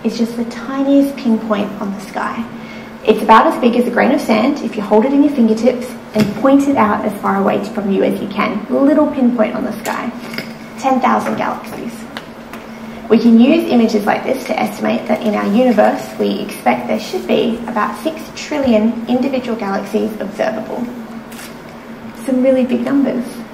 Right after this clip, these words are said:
So back to my job as an astronomer. I didn't know what to expect when I first started.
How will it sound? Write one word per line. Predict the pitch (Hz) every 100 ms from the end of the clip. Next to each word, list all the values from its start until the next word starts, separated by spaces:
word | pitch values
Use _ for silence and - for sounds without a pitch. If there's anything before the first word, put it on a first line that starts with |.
| - - - - -
So | 269
back | - 254 262 285
to |
my | 277 277
job | 226 202 - - - -
as | 202
an | -
astronomer. | - - - 226 226 - - - - - - - - - -
I | 240
didn't | 339 330
know | 330 285 202
what | 208 226 - - -
to | 214
expect | - - - - - - -
when | -
I | 214 208
first | 220 202
started. | - - 196 190